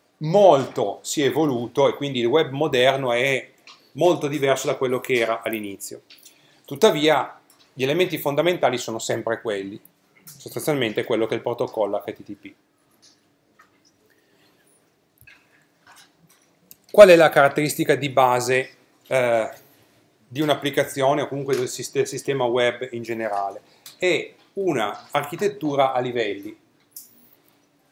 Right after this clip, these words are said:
in cui abbiamo, ehm, da un lato quello che ci permette di fruire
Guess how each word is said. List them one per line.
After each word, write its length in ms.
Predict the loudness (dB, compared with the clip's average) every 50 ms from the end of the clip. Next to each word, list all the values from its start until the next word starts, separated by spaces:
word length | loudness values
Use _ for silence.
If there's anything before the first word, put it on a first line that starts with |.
| _ _ _ _
in 120 | -8 -8
cui 180 | -4 2 4 4
abbiamo, 680 | 4 4 4 4 4 4 2 0 -2 -6 -8 -10 -14 _ _ _ _ _ _
ehm, 800 | -10 -8 -8 -8 -8 -10 -12 -14 -16 -16 -16 -18 -20 -20 -20 -20 -20 _ _ _ _ _ _ _ _ _ _ _ -20 -20 -20 _ _ _ _ -20 -20 -20 _ _ _ _ _ _ _ _ _ _ _ _ _ _ _ _ _ _ -20 _ _ _
da 200 | _ 2 4 4
un 120 | 6 6
lato 640 | 6 8 8 6 6 2 -2 -6 -8 -8 -10 -16 -20 _ _ _ _ _ _ _ _ _ -20 -20 -20 _ _ _ _ _ _ _ _ _ _ _ _ _ _ _ _ _ _ _ _ _
quello 360 | _ 2 2 2 4 4 2 0
che 460 | 2 0 2 2 2 0 -2 -6 -12 _
ci 160 | -12 -10 -4
permette 360 | -4 -4 -2 -2 -4 -6 -6
di 120 | -10 -10
fruire 720 | -10 -8 -6 -4 -2 -2 -2 0 0 0 -2 -2 -6 -10 -14